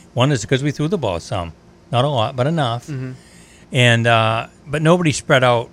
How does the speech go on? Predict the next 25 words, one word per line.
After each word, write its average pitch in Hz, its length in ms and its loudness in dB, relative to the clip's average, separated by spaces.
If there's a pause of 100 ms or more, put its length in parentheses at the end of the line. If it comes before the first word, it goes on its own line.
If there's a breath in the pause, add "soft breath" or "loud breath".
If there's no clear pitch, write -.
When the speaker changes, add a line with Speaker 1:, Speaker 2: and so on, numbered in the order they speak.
Speaker 1:
like 120 220 -2
they 117 120 -2
do 120 180 -2
now 117 360 -2
and 113 180 -6
then 113 220 -2
ran 110 320 -2
the, 110 140 -4
the 113 220 -4
read. 104 340 -4 (220)
No, 127 160 -6 (760 loud breath)
we 123 100 0
ran 101 220 -4
option, 147 500 -2 (300)
but 110 100 -4
we 107 120 0
didn't 117 220 0
do 113 140 0
it 101 80 -4
the 113 80 -8
way 107 120 -2
they're 101 140 -2
doing 104 260 -4
it 131 120 -10
now. 107 360 -6